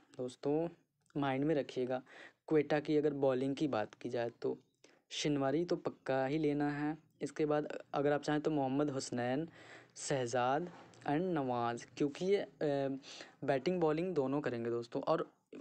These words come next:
सब मेन चीज़ ये है कि ये चार ओवर कर रहे हैं दोस्तों, इनके पिछले वाले मैच में भी चार ओवर किए थे इन्होंने।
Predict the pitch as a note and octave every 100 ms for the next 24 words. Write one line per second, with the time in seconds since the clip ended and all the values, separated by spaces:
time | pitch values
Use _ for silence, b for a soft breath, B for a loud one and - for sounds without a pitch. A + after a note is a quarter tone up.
0 | D#3 C#3 D3+ D3+ E3+ F#3 G#3+ F3+ E3 F#3+
1 | F#3 A3 A3 - D#3 D#3+ F3 C#3+ C3+ B2
2 | B2+ B2+ B2+ E3 - - _ E3 D3 F#3+
3 | - D3 E3 E3+ E3+ D3+ D3 E3+ F3+ C#3+
4 | C3+ C#3 B2+ B2+ A#2+ A#2+ C3 B2+ B2+ A#2+
5 | A#2+